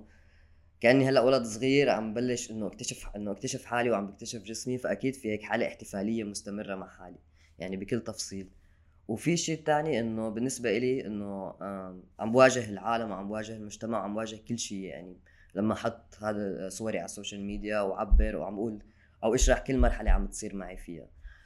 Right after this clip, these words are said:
وبنفس الوقت لأني بعرف في كتير نا-، في كتير م-، trans هن، آه، ما قدرانين يحكوا في أو يقدروا يعملوا أي شيء من خوفهم من العالم والمجتمع. بحس هذا الشيء بيعملنا، يعني، بيقوي التاني.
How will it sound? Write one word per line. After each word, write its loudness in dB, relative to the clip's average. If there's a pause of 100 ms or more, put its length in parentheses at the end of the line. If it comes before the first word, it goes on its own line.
(460)
وبنفس 2
الوقت 4
لأني 0
بعرف 2
في -6
كتير 0
نا-، 0
في -4
كتير 0
م-، -2
trans -4
هن، -6
آه، -4
ما 4
قدرانين -2
يحكوا -12
في -6
أو -4
يقدروا -2
يعملوا -4
أي -4
شيء -10 (360)
من 2
خوفهم -2
من -4
العالم -4
والمجتمع. -8
بحس 2
هذا 4
الشيء -2
بيعملنا، 2 (360)
يعني، 0
بيقوي 4
التاني. -2